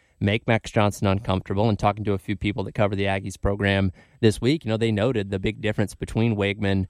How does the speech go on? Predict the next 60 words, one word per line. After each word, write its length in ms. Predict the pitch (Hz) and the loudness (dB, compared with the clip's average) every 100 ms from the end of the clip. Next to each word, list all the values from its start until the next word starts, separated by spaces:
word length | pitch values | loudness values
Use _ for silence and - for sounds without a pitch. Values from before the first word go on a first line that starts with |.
| _ _ | _ _
and 240 | - 107 107 | -2 0 2
Max 280 | 101 101 - | 2 0 0
Johnson 480 | 107 101 98 101 | 2 2 2 0
is 300 | 95 98 101 | 2 0 0
the 80 | 104 | -2
fact 400 | 95 104 98 - | 0 0 0 -2
that 180 | 101 95 | -4 -4
he 140 | 107 | -2
stays 260 | 107 117 113 | -2 -2 -2
in 60 | 110 | -2
the 60 | |
pocket 280 | 98 127 107 | -2 -2 -4
a 60 | 95 | -10
lot 160 | - | -10
more. 260 | - - - _ - | -10 -14 -16 _ -4
He's 140 | 113 123 | -2 0
not 160 | 117 | 0
quite 260 | - 117 113 | 2 2 2
as 80 | 98 | -4
mobile. 160 | 92 | -4
He's 140 | 95 135 | -2 -2
obviously 240 | 160 127 | -2 -4
a 20 | |
big 240 | 104 107 - | -2 -2 -2
guy 220 | 95 110 | -2 0
and 100 | 151 | -2
can 120 | 110 | -2
move 200 | 110 110 | -2 -2
if 60 | - | -4
he 80 | |
needs 300 | 98 123 117 | 0 0 0
to, 180 | - 101 | -6 -2
but 140 | 104 - _ - | -2 -2 _ 2
that's 160 | 113 | 2
not 120 | 123 | 4
necessarily 360 | 107 107 - 104 | 2 2 2 0
his 140 | 95 | 2
M 120 | 98 107 | 2 2
O. 140 | 107 | 2
Connor 300 | - 110 104 | 0 -2 0
Wegman 320 | 101 104 104 | 0 -2 -2
would 100 | 92 | -6
flush 300 | - 110 107 | -4 -4 -4
the 60 | - | -4
pocket 280 | 110 104 107 | -2 0 -2
a 40 | |
little 120 | 104 | -4
bit 140 | 101 101 | -2 -2
more 100 | 101 | -4
quickly. 500 | - 113 117 107 104 _ - | -2 -2 0 -2 -4 _ 0
Max 180 | 107 | 0
Johnson 320 | - 104 101 98 | 2 -2 0 -4
sits 240 | - 104 | -4 -2
back 220 | 104 101 | 0 0
there 160 | 107 95 | 0 0
waiting 320 | 98 104 104 | 0 0 0
for 100 | - | -2
things 240 | 101 101 - | -2 -2 -2
to 80 | 101 | -6
develop, 440 | 95 110 110 92 | -2 0 0 -6